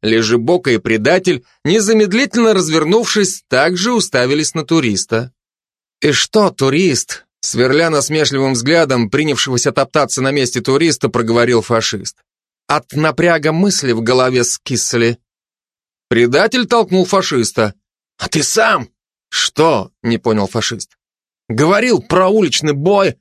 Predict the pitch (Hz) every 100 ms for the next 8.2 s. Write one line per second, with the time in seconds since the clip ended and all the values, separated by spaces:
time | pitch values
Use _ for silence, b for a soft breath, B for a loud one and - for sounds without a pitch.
0 | _ _ - 127 - 180 220 - 160 127
1 | 147 143 131 - 143 143 170 180 185 -
2 | - _ _ _ _ _ _ _ _ -
3 | 135 - - 120 - - 110 107 98 107
4 | 110 - - - _ _ _ _ _ -
5 | 120 147 220 185 139 - 147 147 139 139
6 | 131 120 139 120 107 104 101 - 110 101
7 | 113 107 - 113 113 160 185 196 190 -
8 | 220 -